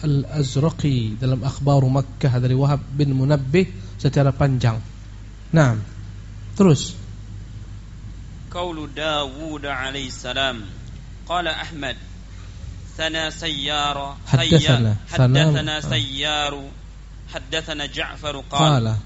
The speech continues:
Speaker 1: Setiap kali ثنى, antum baca قال حدثنا.
Speaker 2: حدثنا سيار، قال حدثنا جعفر قال: سمعت ثابتا يقول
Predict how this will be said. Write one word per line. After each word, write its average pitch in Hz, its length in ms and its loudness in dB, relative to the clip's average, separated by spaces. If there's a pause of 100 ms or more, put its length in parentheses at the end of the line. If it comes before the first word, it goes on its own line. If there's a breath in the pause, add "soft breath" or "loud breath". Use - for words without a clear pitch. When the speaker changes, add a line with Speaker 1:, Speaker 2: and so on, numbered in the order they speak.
(120)
Speaker 1:
Setiap 143 420 -2
kali 135 140 2
ثنى, 131 360 0
antum 135 400 -4
baca 131 320 -2 (120)
قال 123 320 -2
حدثنا. 113 640 -4 (1800)
Speaker 2:
حدثنا 160 580 -4
سيار، 147 800 -2 (600)
قال 156 240 0
حدثنا 147 720 -8
جعفر 143 680 -8
قال: 143 320 0 (420)
سمعت 156 840 -6 (260)
ثابتا 147 540 -2
يقول 135 600 -8